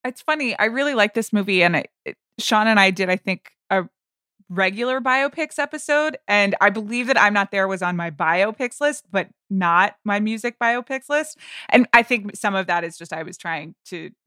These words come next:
you know, do variety, but also that I do think of it more as that, you know, image deconstruction and,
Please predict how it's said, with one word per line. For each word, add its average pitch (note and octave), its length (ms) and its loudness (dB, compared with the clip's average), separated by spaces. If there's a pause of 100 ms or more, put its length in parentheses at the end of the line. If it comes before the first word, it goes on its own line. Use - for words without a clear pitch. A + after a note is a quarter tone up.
(140)
you G3 100 -12
know, D#3+ 120 -12
do E3 220 -16
variety, D#3+ 520 -10
but E3+ 320 -4
also F#3 440 -4
that E3 320 -2 (800)
I G3 180 6
do F#3 320 -6
think F#3 260 -6
of F3 160 -6
it E3+ 280 -2
more F3 460 -4
as D#3+ 500 -6
that, E3 320 -2 (120)
you G3+ 200 -6
know, E3+ 260 -4
image F3 460 -4
deconstruction E3 1080 -6 (120)
and, E3+ 600 -6